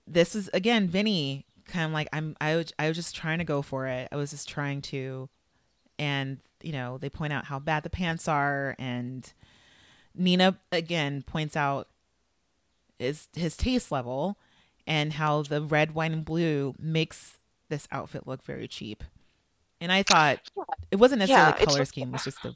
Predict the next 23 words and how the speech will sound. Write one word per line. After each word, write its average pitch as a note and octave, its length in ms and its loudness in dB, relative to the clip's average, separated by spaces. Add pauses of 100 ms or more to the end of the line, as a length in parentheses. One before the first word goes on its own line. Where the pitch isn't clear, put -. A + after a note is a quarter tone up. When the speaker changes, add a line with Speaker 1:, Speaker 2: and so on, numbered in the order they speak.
Speaker 1:
fabrication. C3 800 -10 (1600)
Speaker 2:
Yeah, C#4 180 8
it C#4 60 4
was C#4 180 -4
very C4 340 -2
unfortunate. G#3 640 -2
It - 80 -14
was G#3+ 100 -4
sort A3 200 2
of G3+ 100 -2
like, G3 280 6 (920)
you A3+ 80 2
know, E3+ 460 2 (240)
Civil A#3 440 6
War G3+ 460 8
reenactment G3+ 720 2
actor F#3 400 4
tries F#3+ 340 4
to - 100 0
sneak - 300 2
into E3+ 180 -2
the F3+ 80 2
Rockettes - 640 6